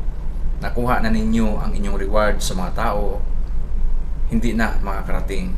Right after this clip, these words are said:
sa Ama, sa Diyos Ama. Okay? At kung tayo may manalangin, huwag tayong paulit-ulit. Dito sa verse seven, no? "But when you pray, use not vain repetition as the heathen do, for they think they,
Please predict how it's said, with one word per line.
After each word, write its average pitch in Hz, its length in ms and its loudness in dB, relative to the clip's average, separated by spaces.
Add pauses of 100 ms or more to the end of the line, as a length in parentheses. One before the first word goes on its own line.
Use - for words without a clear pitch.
(560)
sa 85 240 0
Ama, - 240 0
sa - 80 4
Diyos - 240 2
Ama. 90 240 0 (720)
Okay? - 400 0 (1800)
At - 80 0
kung 123 160 0
tayo 120 240 2
may 107 160 2
manalangin, 107 880 2
huwag 120 400 2
tayong 139 240 4
paulit-ulit. 139 560 0 (880)
Dito 113 240 -2
sa 113 80 2
verse 113 240 0
seven, 131 400 2
no? 151 240 0 (400)
"But 143 160 2
when 185 80 2
you 180 160 2
pray, 202 240 2
use 160 320 2
not 170 160 0
vain 170 160 2
repetition 160 560 0
as 139 160 2
the - 80 -2
heathen 143 400 2
do, 143 240 4 (400)
for 127 80 0
they 123 160 2
think 139 400 2
they, 123 400 0